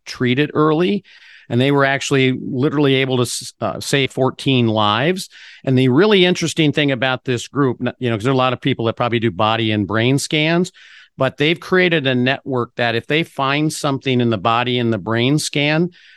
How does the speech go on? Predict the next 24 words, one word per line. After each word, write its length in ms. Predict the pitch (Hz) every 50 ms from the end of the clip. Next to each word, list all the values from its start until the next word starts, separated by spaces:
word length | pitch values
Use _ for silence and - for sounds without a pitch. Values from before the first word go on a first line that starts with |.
| _ _ -
they've 300 | 104 117 139 160 175 147
got 260 | 160 156 151 151 -
the 80 | -
doctor 500 | 113 90 127 117 120 127 127 - 151 156
connections 640 | 147 - - 160 147 147 151 151 - - 151 139 -
for 180 | - 123 123 - -
every 240 | 127 131 127 147
one 220 | 131 120 127 131 135
of 80 | 139
those 200 | 127 143 143 127
where 140 | 107 113 117
they 140 | 113 127 131
can 120 | 131 131
get 240 | 113 131 135 127 -
you 140 | 127 127 123
into 320 | 131 131 131 - - 117
a 60 | 110 101
doctor 500 | 82 117 110 110 110 113 - - 135 123
or 140 | 113 104
a 60 | 101 98
specialist 680 | - - - 113 113 110 - 147 131 139 131 - -
for 120 | - 143 135
that 220 | 139 139 143 - -
within 360 | 127 120 110 120 113 107 110